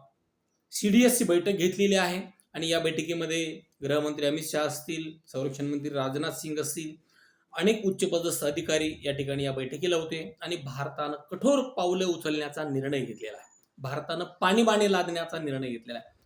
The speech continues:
भारतानं या ठिकाणी, अ, सार्कचा जो व्हिसा सवलत होती ती या ठिकाणी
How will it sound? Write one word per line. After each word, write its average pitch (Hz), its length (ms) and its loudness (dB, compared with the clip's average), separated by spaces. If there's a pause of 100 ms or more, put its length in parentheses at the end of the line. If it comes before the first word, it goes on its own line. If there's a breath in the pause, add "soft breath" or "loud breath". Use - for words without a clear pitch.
(140)
भारतानं 147 480 -2 (520 soft breath)
या 170 60 0
ठिकाणी, 190 440 2 (580 soft breath)
अ, 143 260 0 (240)
सार्कचा 208 720 0
जो 220 500 0 (260)
व्हिसा 190 340 4
सवलत 247 400 4
होती - 340 -2 (460)
ती 208 140 0
या 185 100 4
ठिकाणी 170 500 -4